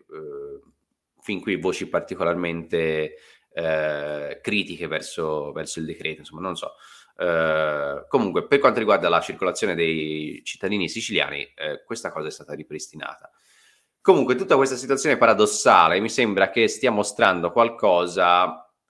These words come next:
che è più profondo di una sorta di cialtroneria, eh, che sicuramente è un ingrediente di questo, di questa ricetta, ma mostra,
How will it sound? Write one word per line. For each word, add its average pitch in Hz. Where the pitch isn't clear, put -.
che 127
è 127
più 165
profondo 110
di 95
una 92
sorta 98
di 90
cialtroneria, 92
eh, -
che 101
sicuramente 107
è 90
un 95
ingrediente 90
di 85
questo, 80
di 80
questa 87
ricetta, 92
ma 156
mostra, 135